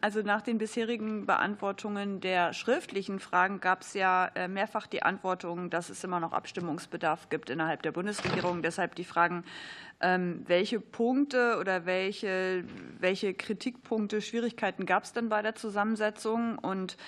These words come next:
beziehungsweise wo bestand der größte Abstimmungsbedarf innerhalb der Bundesregierung, dass das mit der Benennung so lange gedauert hat? Und, ähm, zweitens, ähm, im Rahmen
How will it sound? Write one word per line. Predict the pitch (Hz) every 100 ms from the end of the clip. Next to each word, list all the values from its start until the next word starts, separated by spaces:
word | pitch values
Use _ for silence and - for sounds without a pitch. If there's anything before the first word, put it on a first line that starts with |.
| - - -
beziehungsweise | 180 - 202 196 - 180 180 180
wo | 185
bestand | 196 202 190 190
der | 175
größte | 185 208 - -
Abstimmungsbedarf | - - 247 254 262 - 247 240 226
innerhalb | 226 240 233
der | 226
Bundesregierung, | 240 240 240 226 233 233 226
dass | 190 -
das | 196
mit | 196 190
der |
Benennung | 175 180 180 190
so | 180
lange | 170 170 170
gedauert | 170 180 220
hat? | 214 208 - - - -
Und, | 170 185 180 -
ähm, | 175 175 175
zweitens, | - 175 175 180 190 190 - -
ähm, | 175 175 170 175 151
im | 180
Rahmen | 170 180 190 185